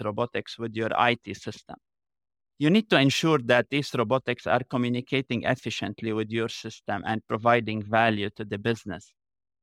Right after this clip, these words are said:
And I want to talk a little bit about S A P because we realized this very early and we created an add-on to the S A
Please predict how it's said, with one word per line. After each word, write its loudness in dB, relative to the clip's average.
And 2
I 6
want 2
to -8
talk 2
a 6
little 0
bit 0
about 4
S 0
A 0
P -6
because -2
we 4
realized 6
this 0
very 4
early 2
and -2
we 0
created 2
an 4
add-on 2
to -6
the -2
S 0
A 0